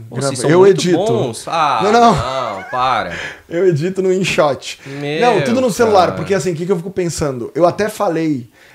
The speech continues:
Speaker 2: é porque hoje o iPhone, você pega os iPhones, não sei o que e tal, eles
Speaker 1: Sim.
Speaker 2: são, você pega cinema ali, bota,
Speaker 1: Uhum.
Speaker 2: e é bizarro, assim, a
Speaker 1: É.
Speaker 2: qualidade do negócio. Então, é, claro que a gente tem algumas referências, inspirações,
Speaker 1: Uhum.
Speaker 2: tem o Laurent Desgenet, que é um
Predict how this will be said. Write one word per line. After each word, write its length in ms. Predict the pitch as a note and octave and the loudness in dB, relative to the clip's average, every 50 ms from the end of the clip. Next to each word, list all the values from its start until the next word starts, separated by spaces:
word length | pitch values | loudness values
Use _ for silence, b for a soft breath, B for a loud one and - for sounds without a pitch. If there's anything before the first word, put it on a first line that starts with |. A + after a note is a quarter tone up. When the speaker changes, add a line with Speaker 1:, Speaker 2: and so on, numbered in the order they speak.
| B | B
Speaker 2:
é 60 | - | -12
porque 180 | F3+ - - A3+ | -10 -6 -2 0
hoje 340 | F#3+ F3+ F#3+ F3+ C3+ A#2 C3 | 2 2 2 0 0 -2 -4
o 120 | B2+ B2+ | -4 -4
iPhone, 340 | B2+ - - C#3+ D3+ D3 C3 | -6 -6 -8 -8 -8 -8 -8
você 140 | A2 - B2+ | -8 -10 -8
pega 240 | - C#3 C#3+ C#3+ C#3 | -8 -8 -8 -8 -8
os 100 | B2 C3 | -10 -10
iPhones, 380 | B2 A#2+ - - B2+ B2 A#2+ A#2+ | -12 -12 -12 -12 -12 -12 -10 -8
não 80 | B2 | -8
sei 80 | B2 B2 | -8 -8
o 60 | - | -6
que 80 | - C3+ | -6 -6
e 60 | C3 | -6
tal, 200 | - D#3 D#3 D3+ C3+ | -4 -2 -2 -2 0
eles 140 | B2+ A#2 G2+ | -2 -2 -4
Speaker 1:
Sim. 20 | F#2+ | -4
Speaker 2:
são, 140 | C#3+ C#3 | -6 -6
você 100 | A#2 - | -6 -6
pega 220 | A2+ - C#3+ D3 C3 | -6 -4 -2 -2 -2
cinema 560 | - - C#3 B2+ C#3 C#3 C#3+ D3 C#3+ C3+ B2+ | -4 -4 -6 -6 -6 -6 -6 -6 -6 -6 -6
ali, 120 | B2+ C#3 | -6 -6
bota, 440 | C3+ A#2 A#2 C3 D3 E3 - - B2+ | -6 -6 -4 -4 -2 -2 -2 -4 -6
Speaker 1:
Uhum. 80 | A2 G2+ G#2+ B2 C#3+ B B B - | -8 -8 -10 -16 -18 B B B -4
Speaker 2:
e 100 | C3+ C#3+ | -2 -2
é 60 | D3 | -2
bizarro, 540 | D3 F#3 A3 F3+ G#3+ G#3 G#3 G3 D#3 A#2+ B2 | -2 -2 -2 0 0 2 2 0 -2 -4 -6
assim, 160 | A2+ - C3 | -8 -8 -8
a 60 | A#2+ | -8
Speaker 1:
É. 40 | F#2 | -6
Speaker 2:
qualidade 320 | B2+ B2 B2+ B2 B2+ B2+ | -6 -6 -6 -6 -6 -6
do 60 | A#2+ | -6
negócio. 360 | B2 B2 A#2+ A#2 A2+ A#2 - B B B B B B B B B B | -8 -8 -8 -10 -10 -12 -14 B B B B B B B B B B
Então, 540 | - D#3 D#3 D3+ D3+ E3+ F3 F#3+ G3 G3 F#3+ | -6 -4 -4 2 4 4 4 4 4 2 4
é, 580 | F#3+ F#3+ F#3 F3+ F3+ E3+ E3+ E3 D#3+ D#3 D3+ C#3 | 4 4 4 4 4 2 2 2 0 0 -2 0
claro 180 | - F#3 F#3+ G3 | 2 2 2 2
que 60 | - C4+ | 2 -2
a 40 | |
gente 220 | D3 D3 D#3+ D#3 - | -4 -4 -6 -6 -6
tem 300 | - E3 E3+ E3 D#3+ D3 | -6 -4 -4 -4 -4 -2
algumas 320 | C3+ C#3 C#3+ E3 E3+ D3+ | -2 -2 0 -2 -2 -2
referências, 580 | - E3 D3+ - E3 D3 C#3+ D#3 F3 D#3 E3 D3+ | -2 -4 -4 -2 -2 -2 0 -2 -2 -4 -4 -6
inspirações, 680 | B2 - - D3+ C#3 C3 B2 - - B2+ C3+ D3+ E3 D3 G2+ | -8 -6 -2 -2 -2 -2 -2 -4 -4 -4 -2 -2 -4 -4 -4
Speaker 1:
Uhum. 40 | |
Speaker 2:
tem 120 | - C#3+ C#3 | -4 -2 0
o 120 | C#3 C3+ | 2 2
Laurent 480 | C3 C3 C3 C3+ C3+ B2 A#2 C#3+ C#3+ C#3+ | 2 2 2 0 0 0 -2 -2 -2 0
Desgenet, 560 | C3 C#3 C3+ A2 C3+ B2+ A#2+ B2 B2+ C#3 D3+ | -2 -2 0 0 -2 -2 -2 -2 -2 -2 -2
que 100 | - - | -4 -6
é 40 | B2+ | -6
um 400 | B2 B2+ B2 B2 A#2+ G#2+ G2+ | -6 -6 -8 -8 -10 -12 -14